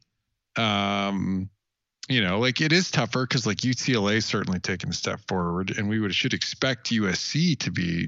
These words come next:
obviously <laughs> better than they were last season, right? And that, I mean, that, that, like, Cal's gonna, Cal's gonna need to pick up,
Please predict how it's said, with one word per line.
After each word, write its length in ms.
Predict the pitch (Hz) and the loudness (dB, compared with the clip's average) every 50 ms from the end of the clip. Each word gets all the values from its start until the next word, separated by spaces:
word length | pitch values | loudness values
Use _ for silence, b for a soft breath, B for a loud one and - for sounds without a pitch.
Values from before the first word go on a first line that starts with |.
| - - | -2 -2
obviously 440 | 92 90 85 87 90 85 - - 92 | -2 -2 -2 -2 -4 -4 -4 -4 -4
<laughs> 20 | |
better 320 | - - - - - 165 139 | -4 -4 -4 -2 0 0 2
than 220 | - - 156 147 - | 2 2 0 0 0
they 160 | 165 143 - 165 | 0 0 2 2
were 240 | 160 131 131 120 | 0 0 0 0
last 360 | 110 107 104 101 101 104 101 - | 0 0 0 0 0 -2 -2 -2
season, 420 | 113 101 87 120 135 143 101 - - B B B B B B B B B B | -2 -2 -2 -2 -4 -4 -4 -6 -6 B B B B B B B B B B
right? 320 | 98 98 95 95 101 113 - - _ _ - B B B B B B _ _ - | -2 0 0 0 0 -2 -4 -8 _ _ -18 B B B B B B _ _ 0
And 500 | 151 147 143 139 135 131 127 127 131 - _ _ _ _ _ _ _ _ - | 2 2 2 2 2 2 2 0 0 -2 _ _ _ _ _ _ _ _ -2
that, 180 | 165 170 165 - | 0 0 0 2
I 60 | 156 | 0
mean, 140 | 151 160 151 | 2 2 2
that, 200 | 180 185 190 160 131 117 117 - | 2 2 2 0 -2 -6 -6 -2
that, 240 | - 165 170 151 127 127 113 - _ - - | -2 0 0 -2 -4 -6 -10 -10 _ -4 0
like, 360 | 139 127 120 104 - - - _ _ _ _ | 0 0 0 0 -2 -6 -8 _ _ _ _
Cal's 380 | - - 170 170 165 165 151 139 | -2 0 0 2 2 0 0 0
gonna, 280 | - 143 120 110 113 113 - | -2 -2 -2 -2 -2 -4 -4
Cal's 300 | - - 175 180 175 151 | -4 -2 0 0 0 0
gonna 240 | 131 139 117 107 101 | 0 -2 -2 0 0
need 320 | 107 131 170 185 143 104 - | 0 0 0 0 0 -2 -2
to 60 | - | -4
pick 320 | - - - 135 123 - | -4 -4 -4 -2 -2 -2
up, 380 | 120 107 104 98 90 - - | -2 -2 -2 -4 -6 -8 -14